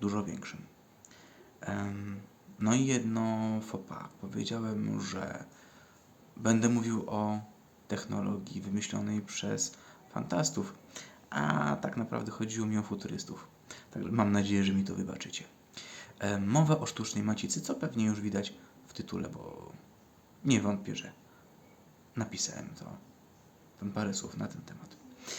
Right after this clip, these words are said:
Em, sztuczna macica, czyli coś, co wymyślili futuryści,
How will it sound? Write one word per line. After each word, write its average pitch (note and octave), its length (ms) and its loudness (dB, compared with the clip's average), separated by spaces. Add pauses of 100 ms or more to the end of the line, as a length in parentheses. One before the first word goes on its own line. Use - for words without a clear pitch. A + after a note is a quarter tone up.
(340)
Em, A2 520 6 (960)
sztuczna C3+ 360 0
macica, A#2 520 2 (1040)
czyli B2 160 0
coś, B2 200 6
co G#2+ 100 2
wymyślili G#2 500 2
futuryści, A#2+ 800 0